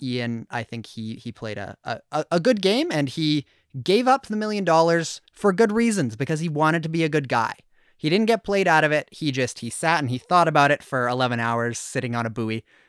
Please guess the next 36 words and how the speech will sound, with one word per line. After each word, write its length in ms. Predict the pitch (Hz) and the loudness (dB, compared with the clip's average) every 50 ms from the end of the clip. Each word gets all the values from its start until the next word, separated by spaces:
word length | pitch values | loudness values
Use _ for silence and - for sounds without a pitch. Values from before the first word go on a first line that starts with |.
| _ - | _ -10
in 140 | - 131 127 | -6 -4 -4
the 40 | |
middle 160 | 120 120 120 117 | -4 -4 -4 -4
of 80 | 117 | -4
the 120 | 104 110 107 | -4 -4 -6
ocean. 220 | 104 - - 104 | -6 -6 -6 -6
He 100 | 104 104 | -6 -6
thought, 180 | - 104 - - | -8 -8 -8 -6
"You 60 | 117 | -4
know 100 | 117 123 | -2 2
what? 160 | 127 127 - | 2 2 0
I'm 140 | - 127 120 | 0 -2 -2
not 160 | 123 120 113 | 0 -2 0
happy 300 | 110 117 110 110 - 123 | 0 0 -2 -2 -2 -4
with 200 | 113 117 110 110 _ _ _ _ | -4 -4 -6 -6 _ _ _ _
how 100 | - 151 | -2 -2
I 60 | 139 | -2
played 260 | - - 208 220 208 | 0 2 4 4 4
this, 160 | 196 208 190 - | 4 2 2 0
so 260 | - - 156 143 - _ - _ _ _ _ _ _ _ _ _ _ - | 0 2 2 0 0 _ -16 _ _ _ _ _ _ _ _ _ _ 0
love 160 | 240 262 254 | 0 2 2
a 40 | 254 | 4
good 160 | 240 220 156 | 2 0 0
guy." 120 | 123 - - _ _ _ _ _ _ _ _ _ _ _ _ _ _ _ _ _ _ - | -2 -8 -10 _ _ _ _ _ _ _ _ _ _ _ _ _ _ _ _ _ _ 2
Um, 360 | 160 160 165 165 165 165 151 - - | 4 6 6 6 4 2 0 -2 0
I 80 | 196 233 | 2 2
have 100 | 285 339 | 2 2
a 60 | 349 | 0
couple 180 | - 330 294 | -2 -2 -2
fun 340 | - - - 160 151 160 190 | -2 -2 0 0 2 2 0
suggestions 680 | - - 208 180 208 202 190 - - 220 214 208 - | -2 -4 -4 -2 -2 -2 -2 -4 -6 -4 -4 -4 -2
here. 240 | - 220 208 233 233 _ _ _ _ _ _ _ _ _ _ | -2 -2 -2 -2 -6 _ _ _ _ _ _ _ _ _ _
Just 260 | - 196 180 - - | -4 -4 -4 -4 -4
two 160 | - 214 190 | -2 -2 -2
quick 260 | - - 156 117 - | -2 -2 -4 -4 -4
ones. 360 | - - - - - - - | -8 -20 -20 -18 -20 -20 -20